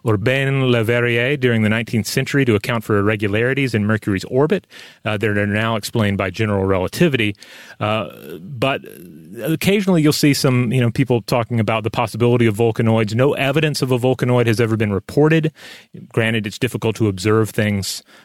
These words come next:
uh, that close to the sun. Uh, but it's, it's interesting because we've discussed the shadowy world of potential mysteries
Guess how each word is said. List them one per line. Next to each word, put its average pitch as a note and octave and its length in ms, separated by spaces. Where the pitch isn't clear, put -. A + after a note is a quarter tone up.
uh, G2+ 140
that G#2+ 220
close - 280
to G2+ 80
the F#2+ 100
sun. B2+ 440
Uh, G2 220
but A#2 320
it's, - 320
it's D#3 140
interesting C3 500
because - 240
we've C3 120
discussed - 520
the B2 80
shadowy D3 480
world B2 400
of A2+ 140
potential C3+ 500
mysteries A2+ 680